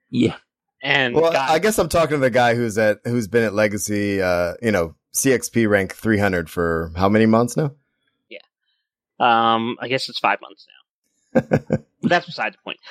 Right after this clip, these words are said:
Speaker 2: Um, yeah, so
Speaker 3: Exactly.
Speaker 2: I, I, um, I got, uh, both the pig and the speeder.
Speaker 1: By pig, he means the Gamorrean guard. That's
Speaker 2: Right.
Speaker 1: Yeah, the companion. And see, I think, what, Ring was doing it? I think he was trying to work on dropping, like,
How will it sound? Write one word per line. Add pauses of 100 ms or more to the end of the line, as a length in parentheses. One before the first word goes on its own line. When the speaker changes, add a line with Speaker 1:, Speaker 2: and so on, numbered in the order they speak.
(200)
Speaker 2:
Um,
yeah,
so
Speaker 3:
Exactly.
Speaker 2:
I,
I,
um, (760)
I
got, (100)
uh,
both
the
pig
and
the
speeder. (520)
Speaker 1:
By
pig,
he
means
the
Gamorrean
guard. (140)
That's
Speaker 2:
Right. (1200)
Speaker 1:
Yeah,
the
companion. (380)
And
see,
I
think,
what,
Ring
was
doing
it? (180)
I
think
he
was
trying
to
work
on
dropping,
like,